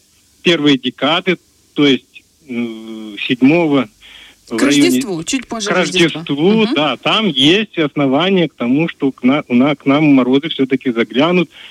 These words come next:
Speaker 1: Пока со снегом напряженка,
Speaker 2: <laughs>
Speaker 1: сказать, а вот морозы будут. Поэтому пусть они и не очень сильные будут, но пока будем отслеживать эту ситуацию. И, в общем, январь, и зима к нам еще просто не пришла, но
Speaker 2: Мгм.
Speaker 1: придет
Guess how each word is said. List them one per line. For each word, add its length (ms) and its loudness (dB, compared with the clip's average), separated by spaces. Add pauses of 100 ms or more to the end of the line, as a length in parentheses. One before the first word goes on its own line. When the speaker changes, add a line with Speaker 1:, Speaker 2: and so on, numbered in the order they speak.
(180)
Speaker 1:
Пока 260 -2
со 120 -6
снегом 500 0 (240)
напряженка, 760 0
Speaker 2:
<laughs> 300 -4
Speaker 1:
сказать, 420 -2 (460)
а 160 0
вот 220 2
морозы 440 2
будут. 440 0
Поэтому 540 0 (180)
пусть 240 -4
они 360 4
и 40 4
не 140 4
очень 300 -4
сильные 380 0
будут, 380 -2
но 160 0
пока 560 -2 (100)
будем 300 2
отслеживать 480 -2
эту 160 -4
ситуацию. 560 -4 (720)
И, 220 0
в 100 -2
общем, 680 0
январь, 640 0
и 360 -2
зима 240 0
к 60 -14
нам 160 2
еще 220 0
просто 340 -4
не 120 0
пришла, 580 -2
но 140 2
Speaker 2:
Мгм. 100 -4
Speaker 1:
придет 440 0